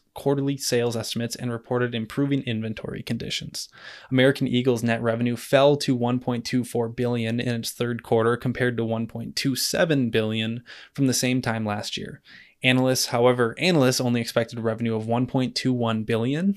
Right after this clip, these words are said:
for this quarter, so the company outperformed expectations here.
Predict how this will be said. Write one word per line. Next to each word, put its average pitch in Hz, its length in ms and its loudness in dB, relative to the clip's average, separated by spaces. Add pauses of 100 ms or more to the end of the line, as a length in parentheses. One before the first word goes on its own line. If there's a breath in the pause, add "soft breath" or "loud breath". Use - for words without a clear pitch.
(140)
for 117 120 0
this 117 200 0
quarter, 175 420 0 (240 loud breath)
so - 140 -4
the 131 80 2
company 143 320 0
outperformed 113 560 -4
expectations - 720 -8
here. - 200 -14